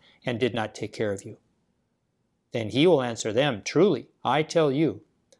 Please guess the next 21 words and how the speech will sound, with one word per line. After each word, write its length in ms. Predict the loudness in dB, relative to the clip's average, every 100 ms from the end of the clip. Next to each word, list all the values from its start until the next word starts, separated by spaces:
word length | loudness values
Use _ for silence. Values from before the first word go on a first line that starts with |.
| _ _ 0
just 400 | 4 4 4 0
as 160 | 2
you 100 | 0
did 220 | 4 2
not 260 | 4 0 2
do 180 | 2 2
it 240 | 0 -6 _
to 120 | -2
one 220 | 0 2 2
of 80 |
the 120 | 2 2
least 380 | 2 2 0
of 140 | -2 2
these, 460 | 2 2 -2 -8 _ _ _
you 180 | -4 -2
did 240 | 2 0
not 280 | 2 -2 0
do 160 | 0 2
it 200 | 0 -6 _
to 140 | -4
me.' 360 | -2 -4 -8